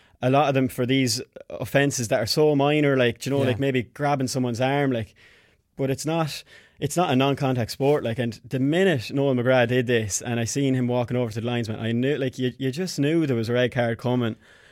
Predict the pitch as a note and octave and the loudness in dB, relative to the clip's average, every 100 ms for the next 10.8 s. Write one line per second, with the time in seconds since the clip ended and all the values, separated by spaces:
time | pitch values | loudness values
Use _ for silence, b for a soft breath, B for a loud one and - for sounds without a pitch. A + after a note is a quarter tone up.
0 | b b b A#2+ A#2+ A#2+ A#2+ - - - | b b b -2 0 2 0 -4 -14 -2
1 | B2+ C3 B2 - - C3 C3 A#2 D#3 E3+ | 0 2 0 -4 -4 0 0 2 4 4
2 | D#3 C3+ D3+ - C#3+ B2 - B B B | 2 2 0 0 -2 -2 -4 B B B
3 | - - B2+ C#3 D3 C#3 D3+ C#3+ D#3 E3 | -18 -8 0 2 4 4 4 4 4 4
4 | E3 D#3 D3+ B2+ C3+ B2+ B2+ D3 C3+ A#2+ | 4 4 4 4 4 6 6 4 4 4
5 | C3 C3+ B2+ - B B B - B2 G#2+ | 4 4 2 -4 B B B -2 -2 2
6 | C#3 C#3 - C3 A#2+ A#2+ B2 A#2 A#2 - | 0 0 -2 -2 0 0 0 0 0 2
7 | C#3 D3 C3+ B2+ A#2 A#2 C3+ C#3 C3+ B2+ | 4 4 4 2 0 0 2 4 2 0
8 | C3 C3+ C3+ C3 B2 A2+ B2+ C3 B2 G#2+ | 2 2 2 2 2 2 4 4 2 -2
9 | - A#2 A#2 A2+ - b b b b b | -2 -2 0 -2 -6 b b b b b
10 | A#2+ A#2 - - _ - C3 | 0 0 -6 -20 _ -2 -2